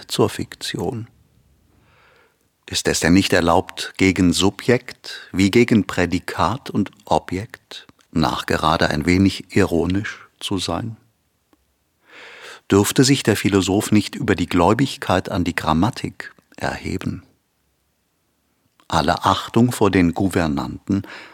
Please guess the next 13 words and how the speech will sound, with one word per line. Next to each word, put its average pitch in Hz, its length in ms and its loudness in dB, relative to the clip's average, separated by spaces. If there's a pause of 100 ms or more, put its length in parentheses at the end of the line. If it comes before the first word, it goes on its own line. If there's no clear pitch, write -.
(680)
aber - 180 -2 (220)
wäre 87 320 2
es 90 160 -2
nicht 107 200 0
an 92 80 4
der 80 120 0
Zeit, - 460 -4
dass 82 180 0
die - 120 -10
Philosophie 87 760 -6 (180)
dem 80 220 0
Gouvernantenglauben 82 1300 -2 (240)
absagte? - 720 -6